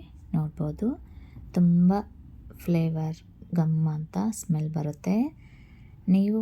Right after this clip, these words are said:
ಒಮ್ಮೆ ಟ್ರೈ ಮಾಡಿ ಮನೇಲಿ. ಈಸಿಯಾಗಿ ಫಾಸ್ಟಾಗಿ ಮಾಡ್ಕೋಬೋದು.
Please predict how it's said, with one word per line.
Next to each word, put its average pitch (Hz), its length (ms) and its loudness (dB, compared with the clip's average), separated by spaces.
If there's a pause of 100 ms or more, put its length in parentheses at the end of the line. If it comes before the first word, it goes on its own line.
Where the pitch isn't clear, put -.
ಒಮ್ಮೆ 202 280 2
ಟ್ರೈ 175 320 0
ಮಾಡಿ 175 440 4 (260)
ಮನೇಲಿ. 156 500 0 (920)
ಈಸಿಯಾಗಿ 214 760 -2 (220)
ಫಾಸ್ಟಾಗಿ 165 680 -2 (280)
ಮಾಡ್ಕೋಬೋದು. 156 720 -4